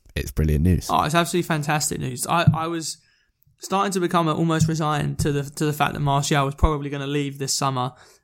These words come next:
Speaker 2: uh, back in sort of November, December, when Mourinho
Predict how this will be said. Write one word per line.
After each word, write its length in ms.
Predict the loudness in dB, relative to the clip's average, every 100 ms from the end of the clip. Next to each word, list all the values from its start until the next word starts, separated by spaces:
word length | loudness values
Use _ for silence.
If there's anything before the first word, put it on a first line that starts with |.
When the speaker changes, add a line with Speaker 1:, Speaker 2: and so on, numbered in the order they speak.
| -4
Speaker 2:
uh, 340 | 0 0 -2
back 320 | -2 -2 2
in 220 | 0 0 0
sort 220 | -2 0
of 40 |
November, 440 | 0 2 0 0 -2
December, 480 | -2 -2 -2 -2
when 160 | -2 -4
Mourinho 600 | -2 -2 -2 -2 -2 -4